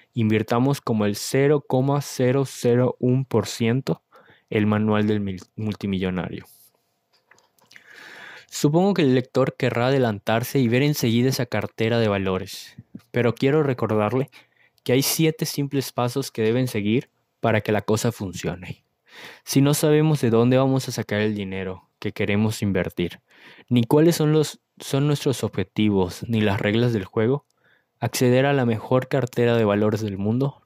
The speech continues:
no servirá de nada. Así que sigamos adelante, paso a paso.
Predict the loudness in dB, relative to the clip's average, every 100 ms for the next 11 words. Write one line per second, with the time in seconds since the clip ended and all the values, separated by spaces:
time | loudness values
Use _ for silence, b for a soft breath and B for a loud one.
0 | _ -2 0 2 0 0 0 -2 -4 -10
1 | -10 -12 _ B B B B B 0 2
2 | 2 2 2 2 2 0 0 0 -2 -2
3 | -4 -6 _ _ _ _ 0 0 2 -2
4 | -2 -6 2